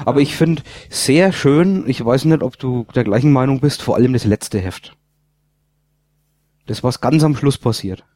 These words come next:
Speaker 2: Ja, es ist eigentlich so ein bisschen ein, äh, Nachwort, ne?
Speaker 1: Ja.
Speaker 2: Es ist, also die, die, die Story geht eigentlich zu Ende schon fast im Heft einunddreißig.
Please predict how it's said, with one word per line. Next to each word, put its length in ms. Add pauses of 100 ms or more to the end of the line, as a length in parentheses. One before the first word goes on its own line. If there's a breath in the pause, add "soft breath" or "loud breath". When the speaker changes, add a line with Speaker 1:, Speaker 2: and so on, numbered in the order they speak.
(140)
Speaker 2:
Ja, 160
es 80
ist 120
eigentlich 300
so 80
ein 80
bisschen 360
ein, 200
äh, 480
Nachwort, 540 (140)
ne? 280
Speaker 1:
Ja. 220 (220 soft breath)
Speaker 2:
Es 120
ist, 140
also 200
die, 140
die, 160
die 120
Story 280
geht 160
eigentlich 240
zu 140
Ende 260
schon 160
fast 300
im 100
Heft 220
einunddreißig. 580